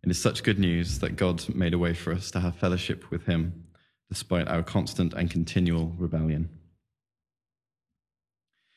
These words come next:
Now we know what the disease and cure is for our sin. Uh,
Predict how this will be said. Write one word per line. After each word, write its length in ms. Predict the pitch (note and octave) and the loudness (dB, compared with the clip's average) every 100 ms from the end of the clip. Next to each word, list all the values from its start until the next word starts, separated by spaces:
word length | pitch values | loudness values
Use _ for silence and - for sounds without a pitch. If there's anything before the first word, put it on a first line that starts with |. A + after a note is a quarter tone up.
| _ _ _ _ | _ _ _ _
Now 160 | F#2+ G#2+ | 4 4
we 80 | B2 | 6
know 300 | B2 A#2 A2 | 4 4 2
what 360 | G#2 - G2 F#2 | -2 0 0 2
the 80 | G2 | 2
disease 580 | F#2 F#2 F#2 F2 E2 - | 2 2 2 0 -2 -4
and 220 | G2 F2 | 0 0
cure 260 | - G#2 D#2+ | 2 0 0
is 160 | D#2 | -2
for 100 | - | -4
our 120 | C2 | 0
sin. 580 | E2 - D#2+ D#2+ - - - _ _ _ _ | 2 2 0 -2 -6 -12 -18 _ _ _ _
Uh, 100 | E2+ | -8